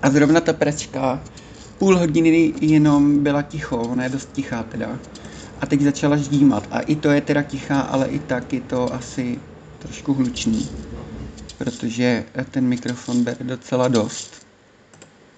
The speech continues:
Jo. Tak co, tak už,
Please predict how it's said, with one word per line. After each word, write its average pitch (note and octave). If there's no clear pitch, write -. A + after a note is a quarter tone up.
Jo. -
Tak G#2+
co, -
tak G#2+
už, -